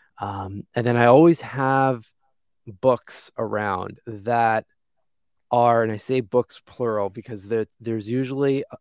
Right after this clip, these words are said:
a book within mental fitness or perspective or philosophy or some sort of self-development book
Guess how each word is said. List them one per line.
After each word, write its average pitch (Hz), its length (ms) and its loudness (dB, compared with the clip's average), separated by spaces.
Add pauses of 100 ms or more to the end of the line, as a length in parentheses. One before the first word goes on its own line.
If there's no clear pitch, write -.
a 120 80 -8
book 120 380 -2
within 117 720 -6 (840)
mental 117 300 -6
fitness 120 640 -6
or 113 100 -8
perspective 117 880 -6
or 104 80 -8
philosophy 110 960 -6
or 101 120 -6
some 131 280 -6
sort 123 200 -8
of 104 60 -14
self-development 117 840 -6
book 131 200 -4